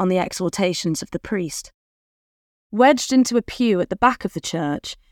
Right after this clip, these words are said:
she is transfixed by the husk of a large,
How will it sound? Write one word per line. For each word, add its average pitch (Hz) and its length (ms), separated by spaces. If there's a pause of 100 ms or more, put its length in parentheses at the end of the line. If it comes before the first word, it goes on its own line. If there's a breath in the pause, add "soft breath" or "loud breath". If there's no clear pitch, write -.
she 214 200
is 202 140
transfixed - 1160 (200)
by 214 120
the 208 80
husk - 560
of 202 100
a 196 60
large, 233 560